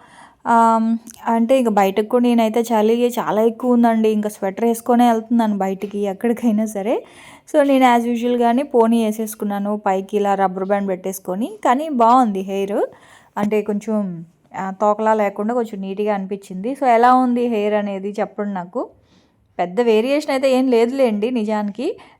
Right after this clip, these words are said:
నేను చాలా షార్ట్‌గా చేయమన్నానండి, "పర్వాలేదులే, షార్ట్‌గా చేయించేసుకుందాము, ఎదుగుతుందిలే స్లోగా" అని చెప్పి, కానీ తను "వద్దులేండి, బాగోదేమో" అని చెప్పి అనింది. సరే అని నేను కూడా ఇంకా కామ్గా అయిపోయాను అనమాట.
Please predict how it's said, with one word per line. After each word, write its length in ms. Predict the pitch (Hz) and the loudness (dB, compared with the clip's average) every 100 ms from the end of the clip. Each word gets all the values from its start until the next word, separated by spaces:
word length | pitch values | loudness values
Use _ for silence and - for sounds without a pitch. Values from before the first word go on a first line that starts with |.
| 262 | -6
నేను 260 | 277 277 | -2 -2
చాలా 360 | 285 262 208 285 | 0 2 4 4
షార్ట్‌గా 440 | 320 254 277 302 | 6 4 4 2
చేయమన్నానండి, 800 | 311 269 262 269 277 247 220 214 | 2 2 0 0 0 0 2 0
"పర్వాలేదులే, 640 | 208 214 214 240 254 233 233 | 0 2 4 4 2 -2 -2
షార్ట్‌గా 380 | 233 208 220 226 | -2 -4 -2 -2
చేయించేసుకుందాము, 880 | 226 214 220 226 - 214 202 196 233 | -2 -2 -2 -4 -6 -8 -6 -6 -4
ఎదుగుతుందిలే 600 | 202 208 208 202 196 208 | -2 -4 -4 -6 -6 -8
స్లోగా" 360 | 202 190 214 | -8 -4 -2
అని 160 | 214 208 | -2 -2
చెప్పి, 280 | 202 196 302 | -6 -6 -8
కానీ 340 | 311 262 247 262 | -6 -4 -4 -4
తను 300 | 262 226 214 | -4 -4 -6
"వద్దులేండి, 540 | 202 220 226 226 220 | -6 -2 0 0 -2
బాగోదేమో" 800 | 208 190 202 233 233 214 214 202 | -2 -2 0 0 0 0 -2 -2
అని 220 | 196 208 | -2 -4
చెప్పి 220 | 208 - | -4 -6
అనింది. 400 | 190 185 185 262 - - - - - _ - - | -6 -6 -6 -6 -8 -20 -20 -20 -20 _ -4 2
సరే 200 | 208 196 | 2 2
అని 180 | 202 | 0
నేను 220 | 202 196 196 | -4 -4 -4
కూడా 140 | 196 | -4
ఇంకా 200 | 196 190 | -4 -4
కామ్గా 240 | 175 180 | -4 -4
అయిపోయాను 360 | 185 180 185 180 | -4 -4 -6 -6
అనమాట. 260 | 175 175 | -8 -6